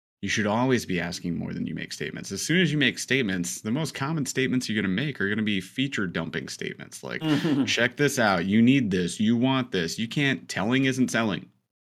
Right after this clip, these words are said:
Speaker 1: You can't tell me what I need. You can't tell me what I want. I need to tell me what I want." So you have to ask me questions so that I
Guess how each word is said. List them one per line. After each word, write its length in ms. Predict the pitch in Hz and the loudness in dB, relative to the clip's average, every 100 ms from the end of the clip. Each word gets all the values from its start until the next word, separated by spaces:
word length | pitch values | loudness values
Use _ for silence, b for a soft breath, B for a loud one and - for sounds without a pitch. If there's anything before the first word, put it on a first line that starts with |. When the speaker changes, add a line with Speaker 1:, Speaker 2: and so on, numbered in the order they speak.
| - | -12
Speaker 1:
You 80 | 98 | 0
can't 220 | 139 127 | 2 4
tell 180 | 131 127 | 4 4
me 100 | 120 | 4
what 140 | 110 | 4
I 80 | 101 | 4
need. 300 | 95 90 87 | 4 2 0
You 100 | 87 | -2
can't 180 | 113 107 | 0 0
tell 200 | 113 113 | 0 2
me 100 | 110 | 2
what 140 | 95 | 2
I 40 | |
want. 300 | 90 87 82 - | 0 -2 -6 -2
I 200 | 101 120 | 2 4
need 220 | 120 110 | 6 4
to 80 | 90 | 0
tell 180 | - 90 | -4 -2
me 140 | 87 | -2
what 160 | 87 - | -2 -6
I 80 | 65 | -6
want." 280 | 69 60 - B B B | -6 -8 -10 B B B
So 140 | - | -8
you 180 | 92 120 | 2 4
have 140 | 147 - | 6 6
to 80 | |
ask 180 | 104 101 | 4 4
me 120 | 98 | 0
questions 640 | 87 117 117 - 90 82 82 | -2 2 2 2 0 -2 -4
so 100 | 87 | -4
that 140 | 87 87 | -2 2
I 500 | 98 101 92 90 | 4 4 4 2